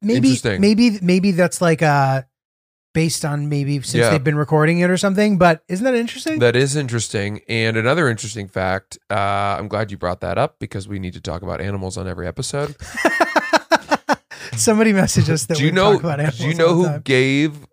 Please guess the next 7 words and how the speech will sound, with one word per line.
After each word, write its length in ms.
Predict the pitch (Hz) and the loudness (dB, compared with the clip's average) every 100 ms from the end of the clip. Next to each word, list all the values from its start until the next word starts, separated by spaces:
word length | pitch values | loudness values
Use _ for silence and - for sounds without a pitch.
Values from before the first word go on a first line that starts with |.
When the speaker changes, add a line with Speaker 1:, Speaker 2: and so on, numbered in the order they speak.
| _ _ _ _ - | _ _ _ _ -4
Speaker 2:
uh, 440 | 113 107 104 95 | 0 2 2 0
Obama 840 | - 113 113 104 98 110 120 135 135 _ _ _ _ _ _ | 2 0 2 0 2 2 0 0 -4 _ _ _ _ _ _
Bo, 520 | 120 113 113 139 160 143 | 2 4 4 2 -4 -6
their 140 | 110 | -6
Portuguese 640 | 101 117 110 117 113 104 - _ _ _ | -2 -4 -4 -6 -8 -8 -12 _ _ _
water 300 | 113 107 135 | -2 0 0
dog? 320 | 143 156 160 | -2 -4 -6